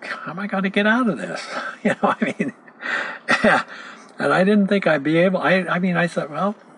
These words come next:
that's it. I guess it's, you're done." And then I, but I was still, you know, I, I found a place,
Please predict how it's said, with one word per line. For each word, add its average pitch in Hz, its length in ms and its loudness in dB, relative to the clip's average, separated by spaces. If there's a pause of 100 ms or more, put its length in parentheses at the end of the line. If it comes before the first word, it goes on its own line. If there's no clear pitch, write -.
(140)
that's - 300 -12
it. 202 200 0
I - 60 -20
guess - 240 -14
it's, - 240 -16
you're 131 220 -8 (180)
done." 196 340 -8 (840)
And 139 100 -2
then 180 140 6
I, 185 180 6
but 151 300 2
I 147 100 4
was 139 200 -4
still, 196 440 4 (960)
you 160 140 4
know, 131 320 4 (640)
I, 127 80 2
I 127 40 0
found 160 360 4
a 151 60 0
place, - 680 0